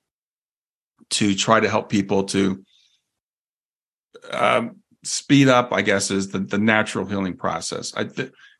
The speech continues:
we, we can choose to heal. And, and I was, you know, there's people say, "Well, do we ever get over grief?" I don't think we get over it. Does it get easier?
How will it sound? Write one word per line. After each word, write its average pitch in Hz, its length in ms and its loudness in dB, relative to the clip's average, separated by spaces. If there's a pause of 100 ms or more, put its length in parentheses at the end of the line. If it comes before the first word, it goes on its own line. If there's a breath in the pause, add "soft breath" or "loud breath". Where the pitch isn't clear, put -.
we, 135 220 4
we 139 180 4
can 165 360 2
choose 127 340 2
to 101 80 -8
heal. 98 320 -2
And, 101 160 -4
and 120 100 2
I 120 40 4
was, 120 260 -2 (180)
you 117 140 -2
know, 123 180 0
there's 117 360 -2
people 156 280 -4
say, 139 160 0
"Well, 113 380 -2 (400 soft breath)
do 123 80 0
we 123 120 8
ever 127 140 6
get 117 160 4
over 107 220 4
grief?" 92 440 -8 (640)
I 131 100 2
don't 151 160 4
think 131 180 -4
we 101 100 -2
get 95 160 -2
over 85 320 -8
it. - 60 -16 (600 soft breath)
Does 123 240 2
it 123 60 0
get 131 160 2
easier? 120 580 0